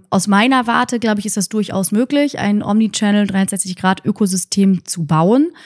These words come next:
ähm, was eben Retail Media auch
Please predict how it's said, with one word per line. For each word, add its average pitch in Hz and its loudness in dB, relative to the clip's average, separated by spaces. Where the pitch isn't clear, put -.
ähm, 196 4
was 196 2
eben 190 0
Retail 190 2
Media 190 4
auch 175 -4